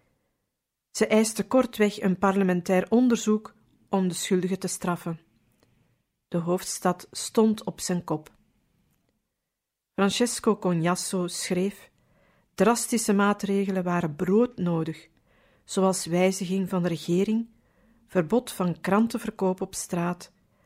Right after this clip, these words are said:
verbod om politieke manifesten aan te plakken en samenscholingen te houden."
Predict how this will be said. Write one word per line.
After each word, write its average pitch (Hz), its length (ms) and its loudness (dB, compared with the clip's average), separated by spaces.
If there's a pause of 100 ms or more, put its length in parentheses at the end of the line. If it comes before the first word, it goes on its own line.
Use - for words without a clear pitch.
(400)
verbod 185 460 0
om 180 200 0
politieke 180 520 -2
manifesten 165 680 -2
aan 208 200 2
te 220 100 -4
plakken 185 480 -4 (380)
en 160 180 0
samenscholingen 170 960 -2
te 190 80 -6
houden." 160 440 -6